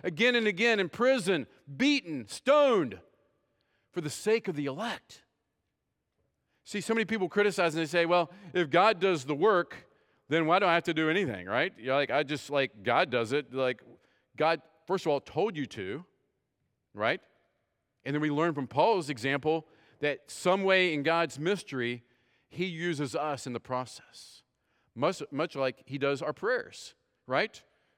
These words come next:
Does God need you to tell him what's going on in your life?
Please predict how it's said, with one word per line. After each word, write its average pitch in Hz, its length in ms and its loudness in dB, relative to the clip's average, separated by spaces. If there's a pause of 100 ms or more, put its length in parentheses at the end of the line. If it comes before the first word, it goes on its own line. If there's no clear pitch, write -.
(300)
Does 123 180 -6
God 143 500 2
need 143 360 -2
you 175 100 -6
to 160 100 0
tell 147 320 2
him 175 460 -2 (320)
what's 139 220 -6
going 139 280 -4
on 139 160 0
in 156 100 -2
your 135 120 -2
life? 143 480 -4